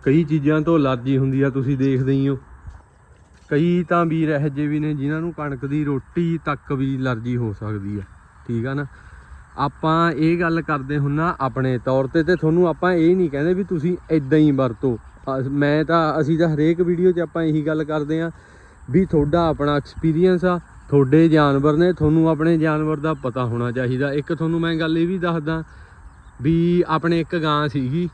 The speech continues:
ਉਹ ਆਪਾਂ ਸੇਲ ਕਰਤੀ, ਜਰਸੀ, ਲਾਲ ਰੰਗ ਦੀ ਸੀ, ਜਰਸੀ ਕ੍ਰੋਸ ਜੀ ਸੀ। ਉਹ ਫੀਡ ਨਹੀਂ ਸੀ ਖਾ ਕੇ ਰਾਜੀ, ਉਹ ਬਸ ਖਾਂਦੀ ਸੀ ਜੌਆਂ ਦਾ ਦੈਣ,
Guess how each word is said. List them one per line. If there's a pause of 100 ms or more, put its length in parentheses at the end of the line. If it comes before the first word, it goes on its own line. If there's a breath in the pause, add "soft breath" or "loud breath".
(140)
ਉਹ
ਆਪਾਂ
ਸੇਲ
ਕਰਤੀ,
ਜਰਸੀ, (420)
ਲਾਲ
ਰੰਗ
ਦੀ
ਸੀ,
ਜਰਸੀ
ਕ੍ਰੋਸ
ਜੀ
ਸੀ। (840 loud breath)
ਉਹ
ਫੀਡ
ਨਹੀਂ
ਸੀ
ਖਾ
ਕੇ
ਰਾਜੀ,
ਉਹ
ਬਸ
ਖਾਂਦੀ
ਸੀ
ਜੌਆਂ
ਦਾ
ਦੈਣ,